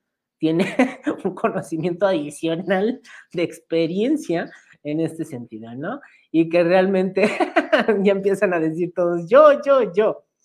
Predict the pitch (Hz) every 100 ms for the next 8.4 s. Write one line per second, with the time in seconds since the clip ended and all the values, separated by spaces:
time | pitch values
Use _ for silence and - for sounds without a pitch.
0 | _ _ _ - - 214 247 285 320 359
1 | 320 247 269 269 214 180 175 190 202 208
2 | - 180 180 170 180 - 147 143 139 170
3 | 175 190 208 208 175 170 170 185 190 208
4 | 208 185 170 147 143 151 147 _ _ _
5 | _ _ _ _ - 180 156 120 _ _
6 | _ _ 143 185 220 247 285 - - 175
7 | 175 180 185 143 - 160 196 233 208 156
8 | - 131 127